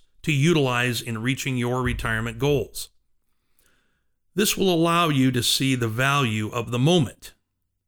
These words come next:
or the lure of the bear selfie, and the true long-term danger that temptation may possess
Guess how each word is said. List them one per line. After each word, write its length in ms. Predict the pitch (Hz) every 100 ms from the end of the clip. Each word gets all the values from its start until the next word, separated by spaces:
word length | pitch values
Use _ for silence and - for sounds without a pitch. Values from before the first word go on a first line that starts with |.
| _ _ -
or 540 | 139 123 117 123 131 _ _
the 140 | 127
lure 460 | 127 139 165 131 131
of 200 | 127 123
the 80 | 120
bear 320 | 104 123 120
selfie, 680 | 113 - 143 135 - 95 95 _ _ _ _ _ _ _ _ _ _
and 300 | 151 165 175
the 80 | 170
true 340 | 147 - 170 165
long-term 680 | 143 147 151 - 143 120
danger 560 | 127 170 165 104 92 - _ _ _ _ 107
that 240 | 113 -
temptation 880 | 143 120 - 160 165 - 117 110 110
may 180 | 127 143
possess 800 | 151 135 123 107 107 - -